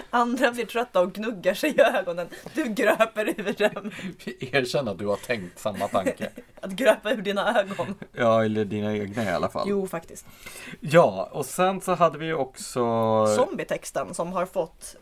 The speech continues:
Speaker 1: lite reaktioner på Facebook.
Speaker 2: Ja, precis. Carl Lindstrand noterar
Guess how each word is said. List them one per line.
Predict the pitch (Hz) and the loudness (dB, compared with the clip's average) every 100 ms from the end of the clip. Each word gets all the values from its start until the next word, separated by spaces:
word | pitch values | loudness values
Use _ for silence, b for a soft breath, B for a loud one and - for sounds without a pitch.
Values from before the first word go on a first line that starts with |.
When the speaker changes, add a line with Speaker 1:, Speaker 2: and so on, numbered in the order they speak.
| - | -18
Speaker 1:
lite | 185 185 180 175 170 165 | -8 -8 -6 -6 -4 -4
reaktioner | 175 175 175 208 170 156 156 - | -2 -2 -2 -8 -6 -6 -6 -8
på | 170 156 - - - | -6 -6 -8 -12 -20
Facebook. | - - 170 170 - 190 - B B B B - - - - - - - - - - | -12 -8 -6 -8 -8 -10 -10 B B B B -20 -20 -20 -20 -20 -20 -20 -20 -14 2
Speaker 2:
Ja, | 185 226 - | 6 6 4
precis. | 190 185 107 - | 0 0 -2 -6
Carl | - 190 165 165 160 | 0 4 4 4 -2
Lindstrand | 175 127 - 185 165 120 110 B B | -4 -6 -4 2 2 2 -6 B B
noterar | 135 151 - 160 170 147 123 117 | -2 -2 0 4 6 6 6 4